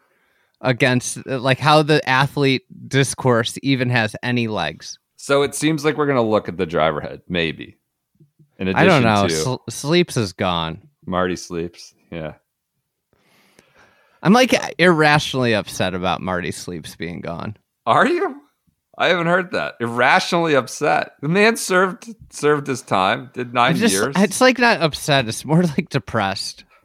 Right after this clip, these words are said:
Speaker 1: I feel like he was, like, the moral compass of golf.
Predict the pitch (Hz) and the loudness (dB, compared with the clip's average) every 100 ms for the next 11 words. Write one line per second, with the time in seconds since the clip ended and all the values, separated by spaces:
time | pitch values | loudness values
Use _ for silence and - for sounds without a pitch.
0 | _ _ _ - - 156 160 208 208 190 | _ _ _ -18 -4 -4 2 4 6 6
1 | 202 190 185 175 160 135 131 131 - 127 | 4 4 4 2 0 0 2 2 0 -6
2 | 110 110 - 98 - 92 80 80 - | -4 -6 -10 -10 -6 -4 -4 -8 -12